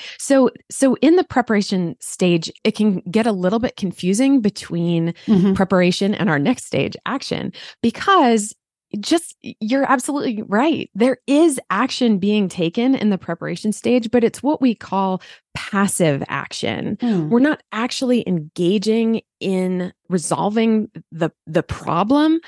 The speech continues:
Speaker 1: but we are taking preparatory action. So we are learning, or we're assembling things together, which can make us feel like we're doing a lot. And, and we may very well be,
Speaker 2: Yeah.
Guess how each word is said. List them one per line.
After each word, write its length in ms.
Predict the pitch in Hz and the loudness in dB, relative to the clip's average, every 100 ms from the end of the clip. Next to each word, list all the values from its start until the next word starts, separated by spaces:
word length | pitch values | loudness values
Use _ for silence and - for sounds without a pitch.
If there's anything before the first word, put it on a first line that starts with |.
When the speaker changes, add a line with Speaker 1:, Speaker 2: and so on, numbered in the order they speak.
| - - - - | -14 -20 -20 -12
Speaker 1:
but 380 | 180 247 240 | 0 2 2
we 240 | 208 226 214 | 2 0 2
are 160 | 208 220 | 0 0
taking 420 | - 233 196 175 - _ _ - | -2 -2 -2 -6 -10 _ _ -16
preparatory 920 | - 269 269 240 - 170 156 139 - _ - | -2 0 2 -2 -2 -4 -4 -4 -8 _ -6
action. 520 | 151 160 - 85 - | -6 -4 -4 -4 -6
So 320 | - - 170 | -6 0 2
we 340 | 160 170 170 165 | 2 0 0 0
are 380 | 175 160 156 156 - - - - | 0 0 0 -2 -8 -20 -20 -10
learning, 880 | 185 214 247 247 226 156 139 143 170 | -2 2 4 6 4 2 0 -4 -4
or 360 | - 175 165 | 0 2 2
we're 460 | 160 160 160 160 - 175 156 | 0 0 0 0 -4 -12 -6
assembling 560 | 190 - 208 208 208 202 | -4 0 2 2 2 -2
things 300 | 202 190 - | -2 -6 -6
together, 600 | 160 143 - 202 151 - | -10 -2 0 2 0 0
which 400 | 185 202 - - - | 0 0 -2 -8 -8
can 160 | 196 | -4
make 180 | 247 339 | -4 -4
us 200 | 208 - | -6 -6
feel 340 | - 302 226 | -6 -2 0
like 180 | 160 151 165 | 0 -2 -4
we're 120 | 160 | -6
doing 460 | 143 190 240 254 | -4 2 4 4
a 80 | 156 | 2
lot. 300 | 202 320 311 | 0 0 0
And, 180 | 240 262 - | 0 -2 -2
and 160 | 254 | -2
we 120 | 262 | 0
may 280 | 254 294 330 | 0 0 -2
very 240 | 208 214 190 | -2 -4 -2
well 200 | 175 151 | -2 -2
be, 400 | 214 247 156 156 - - | 0 0 0 -4 -12 -10
Speaker 2:
Yeah. 160 | 156 | -8